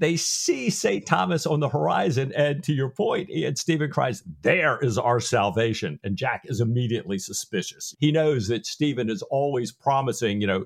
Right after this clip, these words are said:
"There's a cousin of the phoenix, there's a curious wren, there's some parthenogenic lizards. We have to stop and see them." And he's not gonna be setting Stephen down for another timeless ramble on shore.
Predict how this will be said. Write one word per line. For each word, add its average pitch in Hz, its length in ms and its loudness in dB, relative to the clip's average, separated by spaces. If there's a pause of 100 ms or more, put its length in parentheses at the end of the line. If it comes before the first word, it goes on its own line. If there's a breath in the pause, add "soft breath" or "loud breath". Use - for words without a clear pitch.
"There's 107 160 0
a 101 60 -2
cousin 131 400 0
of 117 60 -4
the 117 100 -2
phoenix, 135 480 -4
there's 104 200 -2
a 113 80 -2
curious 160 540 -2
wren, 123 440 -2
there's 120 120 -8
some 127 260 -4
parthenogenic 156 800 0
lizards. 135 480 -2
We 131 100 0
have 151 200 0
to - 80 -8
stop 143 360 -2
and 110 100 -2
see 165 220 -2
them." 95 240 -2
And 98 120 -2
he's 110 140 -4
not 131 280 0 (160)
gonna 120 180 2
be 127 140 -4
setting 127 400 -2
Stephen 156 420 -2
down 98 240 0
for 123 100 -4
another 110 280 0
timeless 117 600 -2
ramble 101 500 0
on 95 140 0
shore. - 500 0